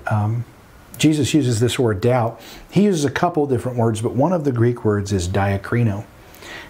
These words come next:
And I remember just being astounded that it doesn't mean, first and foremost, to call a matter into question. Instead, it means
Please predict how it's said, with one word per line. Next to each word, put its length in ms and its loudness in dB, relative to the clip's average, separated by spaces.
And 420 2
I 60 -2
remember 320 2
just 300 0
being 440 2
astounded 760 0
that 340 0
it 220 -2
doesn't 500 0
mean, 520 2
first 440 0
and 120 0
foremost, 640 0
to 500 2
call 600 0
a 80 -2
matter 460 2
into 220 -2
question. 580 -2
Instead, 680 2
it 180 -2
means 560 2